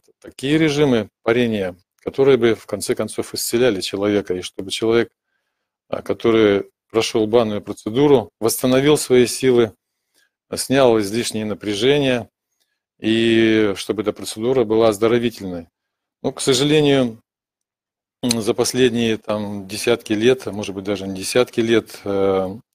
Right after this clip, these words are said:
образ бани и русской бани у нас был искажён, потому что были утеряны, м, банные традиции.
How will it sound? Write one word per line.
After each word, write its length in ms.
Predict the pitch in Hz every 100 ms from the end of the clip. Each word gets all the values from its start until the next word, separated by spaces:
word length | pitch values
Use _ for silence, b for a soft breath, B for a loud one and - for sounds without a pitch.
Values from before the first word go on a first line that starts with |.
| -
образ 500 | 120 110 107 - -
бани 540 | 95 127 139 139 117 - _ _ _ _
и 120 | -
русской 360 | 101 127 - 120
бани 460 | 113 127 123 110 95 _ _ _ _ _ _
у 80 | 107
нас 360 | 117 110 -
был 280 | 104 104 113
искажён, 480 | 110 - 117 127 151
потому 340 | 131 107 107 123
что 460 | - - 117 113 107
были 300 | 110 113 110 _ _ -
утеряны, 580 | 107 - 123 117 113 110
м, 720 | 107 104 101 101 101 107 92
банные 340 | 117 117 107
традиции. 720 | 101 110 110 117 - 104 92